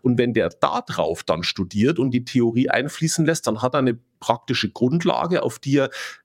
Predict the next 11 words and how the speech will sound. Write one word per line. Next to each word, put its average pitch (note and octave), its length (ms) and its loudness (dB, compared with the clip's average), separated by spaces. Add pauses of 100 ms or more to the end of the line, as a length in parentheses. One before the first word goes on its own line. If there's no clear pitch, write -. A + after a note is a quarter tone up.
(100)
mit D#3+ 200 2
seinem C3+ 380 0
Gefühl F3+ 500 0
quasi C3+ 580 -2
oben C#3 300 0
die B2+ 100 -2
Theorie A#2+ 400 0
oben A#2 240 0
draufsetzen - 680 -2
kann, - 240 -4
ne? B2+ 120 2